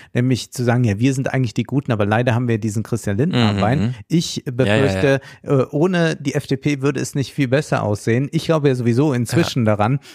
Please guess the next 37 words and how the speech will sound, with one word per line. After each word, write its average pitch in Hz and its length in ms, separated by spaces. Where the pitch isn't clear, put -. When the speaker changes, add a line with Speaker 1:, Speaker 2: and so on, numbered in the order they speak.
Speaker 1:
äh, 120 180
man 123 200
kann 131 180
relativ 127 480
gut 127 180
linke 127 220
Politik 123 480
umsetzen, 123 460
indem 113 200
man 110 100
eine 107 80
starke 110 360
linke 117 260
Opposition 113 640
hat 123 180
und 113 180
die 107 60
C 107 160
D 107 80
U 110 100
an 104 100
der 104 120
Regierung. 101 500
Speaker 2:
Ja, 101 380
das 101 200
ist 113 140
ja 101 120
die 101 300
Lehre 98 440
aus, - 460
äh, 95 280
vielen 104 420
Jahren, 98 680
äh, - 40
Atomkraft, 110 600
nein, 98 220
danke, 135 460